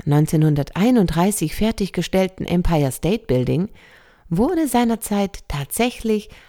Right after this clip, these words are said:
als Anlegemast für Luftschiffe entworfen. Neunzehnhundertsechsunddreißig wurde schließlich L Z einhundertneunundzwanzig, die Hindenburg, gebaut. Nach einer Fahrt von Frankfurt Main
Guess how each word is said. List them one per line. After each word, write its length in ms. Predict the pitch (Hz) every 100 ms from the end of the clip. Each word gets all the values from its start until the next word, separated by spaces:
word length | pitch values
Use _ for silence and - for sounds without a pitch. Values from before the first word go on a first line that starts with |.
| -
als 320 | 143 135 - -
Anlegemast 1000 | 196 254 226 214 190 175 175 - - -
für 160 | - 202
Luftschiffe 640 | 180 156 - - 123 127
entworfen. 720 | 127 123 - 117 - - - - _ _ _ _ _ _ _ _ _
Neunzehnhundertsechsunddreißig 1600 | 190 220 240 240 240 240 240 233 - 220 165 143 127 - 110 - - - -
wurde 260 | 165 165 151
schließlich 680 | - 190 170 175 160 - -
L 260 | 170 247 240
Z 320 | - 185 - -
einhundertneunundzwanzig, 1400 | 202 247 220 208 185 175 180 170 - 80 - - - - - - _ -
die 200 | 190 185
Hindenburg, 880 | - 196 196 139 135 120 90 - -
gebaut. 600 | 135 135 120 - - - _ - - _ _ _ _
Nach 260 | 185 254 -
einer 220 | 214 151
Fahrt 400 | - 139 202 -
von 360 | - 151 120 135
Frankfurt 540 | 175 185 - 170 -
Main 400 | 143 139 196